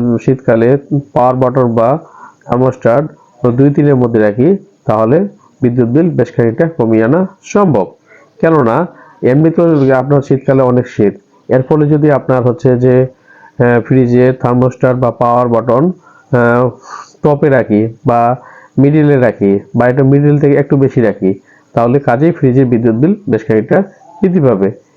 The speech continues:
এজন্য আমরা যদি, আহ, শীতকালে ফ্রিজের পাওয়ার বাটন দুই তিনের মধ্যে রাখি, তাহলে বাসা বাড়িতে বিদ্যুৎ বিল বেশ খানিকটা কমিয়ে আনা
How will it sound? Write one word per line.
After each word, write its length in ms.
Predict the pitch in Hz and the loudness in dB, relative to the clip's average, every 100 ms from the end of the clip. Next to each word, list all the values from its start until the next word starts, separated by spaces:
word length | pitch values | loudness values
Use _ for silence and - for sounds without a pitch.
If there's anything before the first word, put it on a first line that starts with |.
| - | -6
এজন্য 360 | - 131 175 180 | -2 0 2 2
আমরা 220 | 156 147 143 | 2 2 2
যদি, 260 | 139 131 131 | 2 2 2
আহ, 1000 | 165 165 151 - - - _ - - 123 | 0 -4 -10 -10 -20 -20 _ -8 0 0
শীতকালে 520 | 120 156 151 147 123 127 | 0 -2 -2 0 2 0
ফ্রিজের 560 | 156 139 143 127 127 151 160 _ _ | 0 0 0 2 2 0 -4 _ _
পাওয়ার 260 | 139 127 135 | -2 0 2
বাটন 340 | 131 123 120 160 | 0 0 0 0
দুই 300 | 165 135 135 | -2 0 0
তিনের 260 | 160 165 156 | 2 0 2
মধ্যে 240 | 131 113 | 0 0
রাখি, 260 | 107 98 139 202 - - | 0 0 -2 -2 -8 -4
তাহলে 260 | 117 123 127 | -2 0 0
বাসা 220 | 113 127 | 0 0
বাড়িতে 280 | 120 110 156 165 - | 0 0 0 -2 -2
বিদ্যুৎ 320 | 131 120 117 | -2 -2 -2
বিল 200 | 123 156 208 - - _ - | 2 2 0 -6 -20 _ -4
বেশ 140 | 117 - | -4 -2
খানিকটা 360 | 113 110 170 214 202 - | -2 0 0 -2 -6 -6
কমিয়ে 300 | 120 113 113 | -2 0 2
আনা 160 | 117 | 2